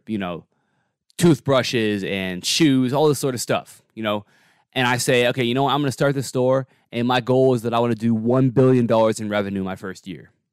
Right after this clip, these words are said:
That, like, where do you even start? Like, what do you even do there?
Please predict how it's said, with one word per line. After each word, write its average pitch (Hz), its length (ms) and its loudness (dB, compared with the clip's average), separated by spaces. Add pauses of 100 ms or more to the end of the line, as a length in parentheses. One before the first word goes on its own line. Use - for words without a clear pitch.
(1200)
That, 123 280 -2
like, 123 240 0
where 127 320 2
do 156 80 4
you 160 140 4
even 135 140 0
start? - 440 0
Like, 104 100 -4
what 123 160 2
do 131 60 2
you 135 180 4
even 107 180 0
do 95 200 0
there? 85 360 -10